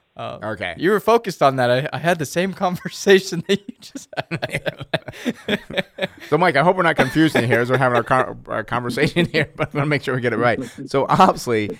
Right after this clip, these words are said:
Speaker 2: it is a sell. You're right to
Speaker 1: Yeah.
Speaker 2: sell this because it is above the, uh, target sell price. And, uh, it may go higher, but it, I, I don't see the good future for this company. And, it, and I guess you made some money on it.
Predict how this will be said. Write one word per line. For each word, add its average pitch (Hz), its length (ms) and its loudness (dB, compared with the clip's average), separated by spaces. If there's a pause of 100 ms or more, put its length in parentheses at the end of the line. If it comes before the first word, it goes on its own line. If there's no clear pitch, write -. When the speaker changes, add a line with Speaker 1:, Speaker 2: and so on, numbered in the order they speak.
(240)
Speaker 2:
it 117 160 -4
is - 160 0
a - 40 -4
sell. - 300 -4
You're 220 180 -6
right - 180 -4
to - 80 -10
Speaker 1:
Yeah. - 100 -12
Speaker 2:
sell - 160 -4
this - 180 -10
because 113 400 -8
it 107 80 -6
is 120 160 -4
above 110 300 -2
the, 98 240 -6
uh, 95 160 -6
target 107 340 -10
sell 170 240 -6
price. 90 400 -4 (420)
And, 101 460 -6
uh, 92 480 -6
it 127 160 -4
may 123 220 -4
go 123 160 -4
higher, 101 480 -4
but 98 320 -12
it, - 180 -18
I, 95 280 -10
I 98 80 -12
don't 107 120 -10
see 110 140 -14
the 101 120 -12
good 101 200 -12
future 104 280 -16
for - 100 -18
this - 140 -18
company. 104 340 -12
And, 85 100 -18
it, 101 100 -20
and 92 180 -14
I 101 60 -6
guess 110 180 -8
you 110 60 -12
made 107 180 -8
some 98 140 -14
money 110 240 -8
on 90 160 -10
it. 92 140 -16